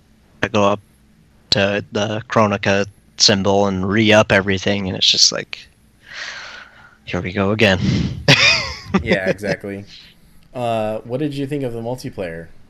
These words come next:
Speaker 2: Like, did you do any ranked matches, or did you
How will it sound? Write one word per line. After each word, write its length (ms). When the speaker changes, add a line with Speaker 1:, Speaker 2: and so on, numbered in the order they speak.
Speaker 2:
Like, 180
did 140
you 500
do 180
any 200
ranked 320
matches, 720
or 100
did 140
you 420